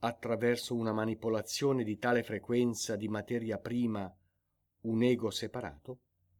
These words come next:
Qui indubbiamente c'è un mistero che ha turbato i pensieri di ogni serio studente di alchimia attraverso i secoli.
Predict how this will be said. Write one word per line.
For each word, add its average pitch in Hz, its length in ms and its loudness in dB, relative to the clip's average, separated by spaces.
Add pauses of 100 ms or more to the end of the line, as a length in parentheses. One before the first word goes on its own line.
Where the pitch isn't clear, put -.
(1120)
Qui 196 340 4 (100)
indubbiamente 123 960 4 (300)
c'è - 160 8
un 139 140 10
mistero 110 680 0 (440)
che 139 160 8
ha 127 80 10
turbato 117 720 0
i 113 80 -2
pensieri 123 680 4
di 113 160 0
ogni 147 380 8
serio 110 480 2
studente 101 840 -4 (440)
di 95 160 -4
alchimia 104 680 0 (300)
attraverso 117 840 -2 (500)
i 123 100 -6
secoli. 113 640 -2